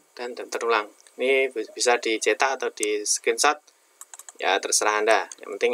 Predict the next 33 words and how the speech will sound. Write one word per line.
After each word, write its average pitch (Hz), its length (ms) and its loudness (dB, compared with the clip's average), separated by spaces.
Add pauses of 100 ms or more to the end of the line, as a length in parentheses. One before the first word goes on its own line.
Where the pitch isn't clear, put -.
Anda 110 160 2
memiliki 107 400 -2
bukti 123 400 0
bahwa 104 480 -2
Anda 110 160 -4
sudah 107 320 -2
melakukan 110 400 -4
atau 107 240 -6
sudah - 240 -6
berhasil 113 400 0
melakukan 107 400 -6
daftar - 320 -8
ulang. 98 240 -4 (720)
Ya, - 80 -2
karena 135 240 2
kalau 143 160 -2
kita 131 400 2
melihat 123 320 0
se-, - 240 -4
se-, 123 320 4
sekilas, 123 800 2 (320)
kita - 240 -6
melihat 104 160 -4
sekilas 104 320 -6
di - 80 -2
sini 110 240 -2
ya. 110 100 0 (880)
Nah, 117 320 2
kita - 400 -4
melihat 113 240 0
sekilas 113 320 -2
di 107 80 -4
sini. 117 240 2